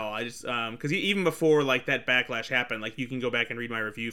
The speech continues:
f-, from after the premiere, uh, at Star Wars Celebration. Like, that was my, my perspective. And even, you know, like, the Rupert Friend is the Grand Inquisitor. Uh, you know, that's, uh, it, he's fine. He's not bad, but, like, I can't help but think how,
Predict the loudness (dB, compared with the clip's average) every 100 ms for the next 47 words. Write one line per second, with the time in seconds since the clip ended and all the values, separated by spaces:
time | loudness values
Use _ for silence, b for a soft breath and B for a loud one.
0 | -8 -12 -8 -4 -4 -4 -8 -8 -8 -12
1 | -6 -4 -4 -6 -4 -2 -2 -4 -6 -6
2 | -6 -6 -10 -12 -10 -10 -10 -14 -12 -6
3 | -6 -6 -8 -8 -6 -8 -10 B B B
4 | B 0 0 -2 -2 0 2 2 2 2
5 | 0 0 2 0 4 6 6 4 0 B
6 | B -4 -2 -2 0 0 0 -2 -2 0
7 | 0 0 0 0 -2 -4 -4 -2 -2 -2
8 | 0 0 0 -2 -6 -4 0 0 0 -2
9 | -4 -6 -4 0 2 4 2 0 0 0
10 | 0 0 2 4 2 2 -2 0 0 0
11 | -2 -8 0 2 2 0 0 -2 -4 -2
12 | -6 -2 -2 -2 -4